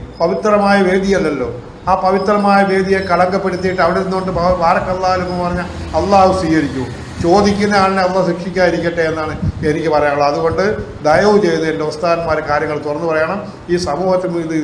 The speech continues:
ഇല്ലായ്മ ചെയ്തേ പറ്റൂ. ഇത് വളരെ മ്ലേച്ഛമാണ്. മറ്റു സമുദായങ്ങളുടെ മുമ്പിൽ നമ്മുടെ മ-, നമ്മുടെ വിവാഹങ്ങൾ വളരെ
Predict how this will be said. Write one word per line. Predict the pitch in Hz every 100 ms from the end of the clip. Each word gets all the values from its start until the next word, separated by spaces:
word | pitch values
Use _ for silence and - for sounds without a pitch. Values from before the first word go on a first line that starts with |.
| - - - 160
ഇല്ലായ്മ | 190 202 202 202 196 190
ചെയ്തേ | 170 170 170 165
പറ്റൂ. | 151 - 233 - - - 165
ഇത് | 170
വളരെ | 165 160 143
മ്ലേച്ഛമാണ്. | 147 170 170 185 185 202 220 226 - -
മറ്റു | 165 170 214 190
സമുദായങ്ങളുടെ | 165 190 185 185 180 175 170
മുമ്പിൽ | 170 175 180 165
നമ്മുടെ | 165 170 165
മ-, | 160 165 165
നമ്മുടെ | 165 185 170
വിവാഹങ്ങൾ | 151 165 170 165 165 147 - - - - 131
വളരെ | 151 170